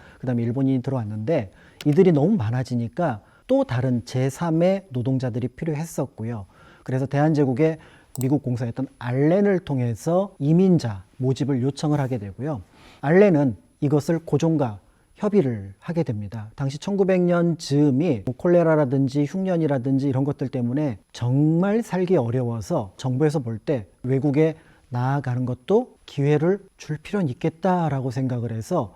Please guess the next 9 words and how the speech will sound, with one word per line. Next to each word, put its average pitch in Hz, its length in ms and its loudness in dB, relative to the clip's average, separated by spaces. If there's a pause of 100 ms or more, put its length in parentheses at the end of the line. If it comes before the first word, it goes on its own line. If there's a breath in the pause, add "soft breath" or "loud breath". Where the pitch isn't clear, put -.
(120 soft breath)
요청을 139 420 0
받아들이고, 135 1040 0
그래서 131 260 -2
이민을 143 480 4
담당할 123 420 -2
관청으로 127 760 -2 (360 loud breath)
민영환을 139 420 2
총재로 160 500 -2
두는 160 360 -4